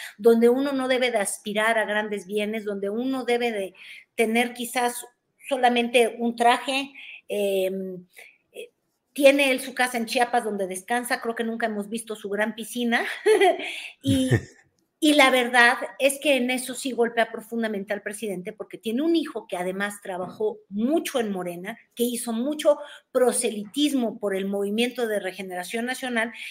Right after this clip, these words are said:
Speaker 1: y resulta que a él no se le regeneraron las células para la austeridad, lo que se le regeneró fue la ambición de vivir, pues como los ricotes, los, los machuchones, como les decía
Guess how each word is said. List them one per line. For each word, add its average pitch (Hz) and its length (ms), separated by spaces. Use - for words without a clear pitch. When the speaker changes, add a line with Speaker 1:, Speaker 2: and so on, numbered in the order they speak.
Speaker 1:
y 240 100
resulta 294 480
que 262 100
a 226 200
él 285 240
no 262 140
se 302 120
le 254 140
regeneraron 220 720
las 214 180
células 240 420
para 196 180
la 190 120
austeridad, 220 680
lo 214 160
que 208 100
se 202 120
le 202 140
regeneró 208 500
fue 294 160
la 285 100
ambición 247 520
de 247 100
vivir, 214 420
pues 226 160
como 233 280
los 233 160
ricotes, 294 600
los, 233 320
los 226 400
machuchones, 294 760
como 240 200
les 226 160
decía 269 540